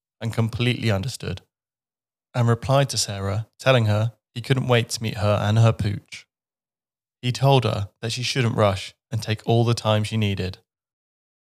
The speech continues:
Fifteen minutes after their reservation, Sarah arrived. She stood outside and was greeted by a man who kinda looked like Michael, but with glasses. She said in a questioning tone,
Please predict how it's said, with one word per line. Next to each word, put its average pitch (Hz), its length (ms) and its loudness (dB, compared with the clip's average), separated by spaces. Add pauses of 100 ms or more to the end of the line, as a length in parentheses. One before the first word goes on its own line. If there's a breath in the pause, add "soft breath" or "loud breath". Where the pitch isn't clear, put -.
(600)
Fifteen 139 360 0
minutes 113 340 0
after 98 260 -8
their 98 120 0
reservation, 101 800 -4 (220)
Sarah 113 420 2
arrived. 113 500 2 (1000)
She 117 100 -12
stood - 260 -2
outside 107 640 0 (100)
and 110 120 -2
was 107 140 0
greeted 123 380 -6
by 104 160 0
a 101 40 0
man 101 480 -2 (420)
who 123 100 -6
kinda 139 460 2
looked 117 180 0
like - 140 -2
Michael, 101 560 -6 (280)
but 113 100 -6
with 113 120 -6
glasses. 127 580 -2 (1000)
She 123 60 -6
said 143 240 -2
in 117 80 -2
a 110 60 0
questioning 110 500 -6
tone, 104 420 -4